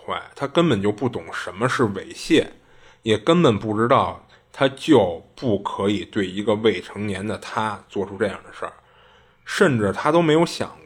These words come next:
过他就是他后妈的弟弟这种伦理上的问题。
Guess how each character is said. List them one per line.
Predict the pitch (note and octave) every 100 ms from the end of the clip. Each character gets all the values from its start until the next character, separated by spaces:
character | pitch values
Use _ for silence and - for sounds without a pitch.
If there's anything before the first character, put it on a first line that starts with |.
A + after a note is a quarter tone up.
| E2+
过 | F#2+ F2 - - - _ _
他 | - D3+
就 | D3 D#3+ A2
是 | - G#2
他 | B2+
后 | C3+ -
妈 | A#2+ A#2 D3
的 | D3+
弟 | D#3 D#3 G2+
弟 | F#2 E2 -
这 | -
种 | G#2 F#2 F2+
伦 | A2 F#2 G2
理 | G3 B2+
上 | G#2+
的 | F2
问 | F2+ E2+
题。 | F2+